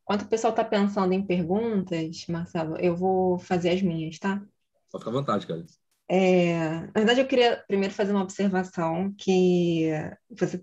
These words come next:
Speaker 1: apresentou muita ideia de reparametrizar, pensando também em regressão, em estudar efeito de covariáveis e interpretação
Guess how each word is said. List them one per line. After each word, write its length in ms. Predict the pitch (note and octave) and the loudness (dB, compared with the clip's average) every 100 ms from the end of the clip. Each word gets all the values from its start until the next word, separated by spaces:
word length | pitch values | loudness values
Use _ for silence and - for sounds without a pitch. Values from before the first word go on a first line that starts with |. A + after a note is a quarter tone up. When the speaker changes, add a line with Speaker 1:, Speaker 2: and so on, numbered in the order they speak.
| _ _ _ _ _ _ | _ _ _ _ _ _
Speaker 1:
apresentou 460 | - G3+ F3+ F#3 F#3+ | 0 2 4 2 0
muita 280 | G3 G#3 A3 | 0 0 0
ideia 300 | F#3+ F3+ E3+ | 2 2 2
de 120 | F3 | 2
reparametrizar, 1200 | F#3+ F3+ F#3 F3+ F3 E3+ F3+ D#3 E3+ F3+ G#3+ G#3 | 0 0 0 2 0 -2 -4 -2 0 2 0 -2
pensando 400 | E3+ F3+ F#3+ F3+ | -4 -4 0 0
também 520 | F3+ F3 F3 E3+ E3+ | 0 -2 -2 -2 -4
em 140 | - F3+ | -2 0
regressão, 840 | F3 E3+ E3 - F3 G3 A3 G#3 | 0 0 -2 -2 0 2 2 2
em 60 | F3+ | 0
estudar 420 | - F3 E3+ E3+ | -2 -6 -2 -2
efeito 320 | D#3+ E3+ - | -2 -4 -4
de 80 | E3+ | -8
covariáveis 540 | - E3 E3 E3 G3+ | -6 -2 0 2 2
e 20 | A#3 | 0
interpretação 800 | B3+ B3+ G#3+ G#3+ G#3 E3 D3+ | 0 -2 -2 -2 -4 -6 -8